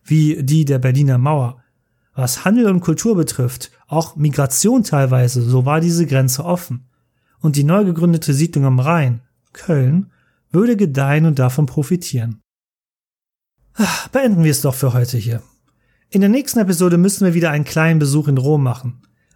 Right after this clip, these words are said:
Eine adlige Frau, die hier im Oppidum Obiorum geboren wurde, betritt nur ein Jahr nach der vernichtenden Niederlage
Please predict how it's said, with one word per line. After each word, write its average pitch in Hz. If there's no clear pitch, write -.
Eine 175
adlige 220
Frau, 127
die 156
hier 208
im 196
Oppidum 190
Obiorum 156
geboren 139
wurde, 143
betritt 208
nur 202
ein 233
Jahr 185
nach 160
der 147
vernichtenden 175
Niederlage 151